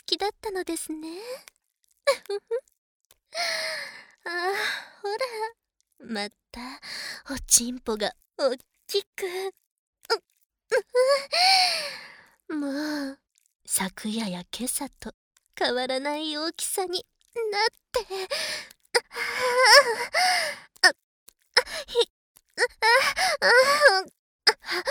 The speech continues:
私も、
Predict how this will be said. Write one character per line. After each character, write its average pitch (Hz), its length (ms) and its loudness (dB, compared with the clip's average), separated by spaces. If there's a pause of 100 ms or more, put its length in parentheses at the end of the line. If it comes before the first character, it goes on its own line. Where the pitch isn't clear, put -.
(4000)
私 247 720 -2
も、 302 160 -6